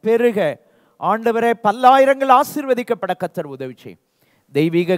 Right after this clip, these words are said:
கிருபை உம்முடைய ஆளுகையும் இருக்கட்டும். உம்முடைய கரத்துல ஒப்பு கொடுக்கிறோம்ப்பா. உமக்கே மகிமை செலுத்துறோம்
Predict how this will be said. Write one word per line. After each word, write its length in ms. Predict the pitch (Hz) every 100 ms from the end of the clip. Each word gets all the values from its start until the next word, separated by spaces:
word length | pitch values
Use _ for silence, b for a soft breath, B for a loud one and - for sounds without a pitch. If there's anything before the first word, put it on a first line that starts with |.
| -
கிருபை 280 | 208 196 202
உம்முடைய 220 | 196 196 190
ஆளுகையும் 360 | 214 208 214 214
இருக்கட்டும். 340 | 214 214 226
உம்முடைய 180 | 214 214
கரத்துல 320 | 220 226 233 208
ஒப்பு 140 | 214
கொடுக்கிறோம்ப்பா. 540 | 196 160 151 139 127 117 - b b 131 -
உமக்கே 340 | 185 - 202 190
மகிமை 240 | 190 202 196 170
செலுத்துறோம் 460 | 135 - 120 113